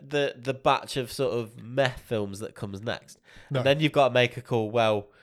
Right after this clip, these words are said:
Speaker 1: do you, do you, you could, do you really
Speaker 2: Do you skip
Speaker 1: pi-,
Speaker 2: that
Speaker 1: do
Speaker 2: section?
Speaker 1: you pitch it and go, "Well, actually, I had a real fun time here, so does it sneak into the top ten?"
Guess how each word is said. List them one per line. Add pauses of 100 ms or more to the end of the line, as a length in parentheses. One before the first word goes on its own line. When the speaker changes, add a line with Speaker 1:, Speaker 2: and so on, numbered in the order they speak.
(380)
Speaker 1:
do
you,
do
you, (180)
you
could,
do
you
really
Speaker 2:
Do
you
skip
Speaker 1:
pi-,
Speaker 2:
that
Speaker 1:
do
Speaker 2:
section?
Speaker 1:
you
pitch
it
and
go, (260)
"Well,
actually,
I
had
a
real
fun
time
here,
so
does
it
sneak
into
the
top
ten?"